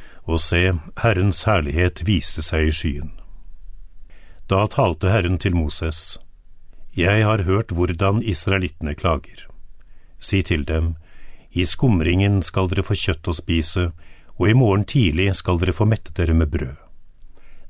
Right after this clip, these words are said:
Dere skal kjenne at jeg er Herren deres Gud.»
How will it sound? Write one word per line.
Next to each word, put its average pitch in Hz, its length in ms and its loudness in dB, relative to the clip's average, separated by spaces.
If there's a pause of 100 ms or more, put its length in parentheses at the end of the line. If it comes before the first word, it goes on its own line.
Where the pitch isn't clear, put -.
Dere 87 180 4
skal 92 240 2
kjenne 82 440 0 (120)
at 78 240 -6
jeg 87 320 2
er 80 300 0
Herren 78 320 0
deres 82 320 -2
Gud.» - 400 -6